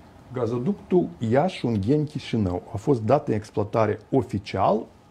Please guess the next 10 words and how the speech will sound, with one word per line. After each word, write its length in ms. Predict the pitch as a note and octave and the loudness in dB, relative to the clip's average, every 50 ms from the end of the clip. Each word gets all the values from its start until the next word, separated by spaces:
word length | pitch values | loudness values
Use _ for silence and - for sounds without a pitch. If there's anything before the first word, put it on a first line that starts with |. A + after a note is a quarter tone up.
| - - _ - - - - - - - | -20 -20 _ -20 -20 -20 -20 -20 -18 -8
de 220 | - G2 G2 A#2+ | -6 -2 0 0
ziua 360 | A2+ G#2 A2+ D3 E3+ C#3+ A#2+ A2 | 0 2 2 4 4 4 4 2
independenței 880 | G#2+ G#2 G2 G2+ G2 - G#2+ G#2 G2 G2 G#2+ G#2+ F2+ F2 - - F#2 | 2 2 2 0 0 0 0 0 2 2 2 0 0 -2 -6 -6 -6
Republicii 540 | F#2+ F2 - - G#2 G2 F#2+ F2 - - F#2 | -6 -6 -6 -4 -4 -4 -4 -4 -6 -6 -6
Moldova, 540 | F2+ E2+ E2+ F2 G2 G#2+ C3+ F#3 A3+ - - - - - - - | -6 -6 -6 -2 0 0 2 2 2 0 0 -12 -20 -20 -8 -4
în 140 | G#2+ G2 | -2 0
anul 260 | G2 B2 C#3 C3+ A#2+ G2+ | 0 2 2 0 -2 -2
două 180 | F#2+ A2 G#2 F#2+ F2+ | -2 -2 -2 0 0
mii 160 | G2 B2 C#3 A2 | -2 -2 -2 -2
douăzeci. 580 | A2 A#2+ A2 G2+ F#2 - D#2+ D2 - - - | -2 0 0 0 -2 -4 -8 -10 -14 -20 -20